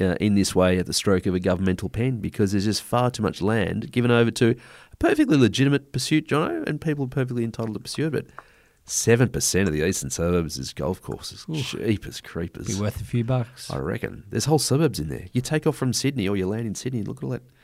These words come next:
Speaker 2: It's just beautiful. It's such a great site.
Speaker 1: But so, look, jokes aside, some of the more expensive ones or the, the, the flasher ones would be privately owned, so the land is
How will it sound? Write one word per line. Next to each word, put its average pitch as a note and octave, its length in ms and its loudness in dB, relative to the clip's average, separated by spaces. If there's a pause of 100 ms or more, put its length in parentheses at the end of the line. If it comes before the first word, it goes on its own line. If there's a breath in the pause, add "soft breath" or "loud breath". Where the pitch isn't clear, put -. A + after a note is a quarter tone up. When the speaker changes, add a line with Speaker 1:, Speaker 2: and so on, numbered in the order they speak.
(320 soft breath)
Speaker 2:
It's - 100 -16
just - 220 -2
beautiful. F2+ 360 0
It's - 120 -6
such B2 180 0
a A2 40 0
great F2+ 260 -4
site. E2+ 300 -2 (600)
Speaker 1:
But C#3 140 4
so, - 80 6
look, D3+ 160 8 (540)
jokes F3+ 240 4
aside, A#2+ 320 8
some D#3+ 100 8
of D#3 40 10
the D3 60 8
more A#2 440 8
expensive F2+ 420 0
ones A2+ 160 2
or G2 60 4
the, D#2+ 80 0
the, F2 220 -4
the - 180 -4
flasher F2+ 320 0
ones D#2+ 200 -2
would F2 100 -4
be E2 100 -4
privately F#2 440 2
owned, B2 220 0
so B2 120 2
the G2+ 60 2
land F#2+ 320 4
is E2+ 200 -4